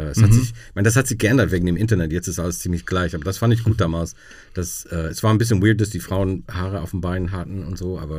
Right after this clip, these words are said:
Speaker 2: Hier in Deutschland?
Speaker 1: Ja, ja, ja, das war die achtzigern, ja.
Speaker 2: Wie viele, wie viele, wie viele Frauenbeine hast du gesehen, um das sagen zu können?
Speaker 1: Sport, ich war auf Gymnasium. Alle, ich hab alle Frauenbeine gesehen.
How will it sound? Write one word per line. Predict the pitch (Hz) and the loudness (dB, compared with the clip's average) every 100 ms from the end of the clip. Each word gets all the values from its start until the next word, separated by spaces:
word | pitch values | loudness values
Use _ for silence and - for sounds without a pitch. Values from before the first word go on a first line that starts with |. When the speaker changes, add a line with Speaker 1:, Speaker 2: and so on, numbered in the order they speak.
| 82 | -8
Speaker 2:
Hier | - 139 | 2 4
in | 113 | 6
Deutschland? | 113 - 247 262 | 4 2 2 2
Speaker 1:
Ja, | 110 | 4
ja, | 110 107 | 4 4
ja, | 104 | 2
das | 87 85 - | 0 -8 -2
war | 113 | 0
die | - | 0
achtzigern, | 87 - 85 73 71 | -8 -10 -8 -6 -4
ja. | 87 - - - - - - - | -6 -8 -12 -14 -14 -18 -18 -8
Speaker 2:
Wie | - | -2
viele, | - 180 143 139 - | 4 6 6 4 -4
wie | - 131 | -2 -2
viele, | 151 160 131 120 | 4 6 6 4
wie | 117 127 | -2 0
viele | 156 | 0
Frauenbeine | 117 131 147 120 123 - | 2 2 4 6 8 8
hast | 135 - | 6 6
du | |
gesehen, | 156 143 135 170 | 6 6 6 4
um | 143 | 4
das | 131 117 - - - - | 0 -2 -6 -14 -20 -2
sagen | 143 156 | 4 4
zu | 135 | 8
können? | - | 8
Speaker 1:
Sport, | 120 | 8
ich | 131 - | 6 6
war | - | 4
auf | 123 | 4
Gymnasium. | - 127 147 160 104 92 87 - - | 4 6 8 6 4 2 -2 -8 -2
Alle, | - 180 104 | 6 6 6
ich | 85 | 4
hab | 110 113 | 0 4
alle | 135 98 | 4 4
Frauenbeine | 85 90 87 87 87 85 | 0 -2 -2 -2 -2 -4
gesehen. | 80 80 76 | -6 -8 -8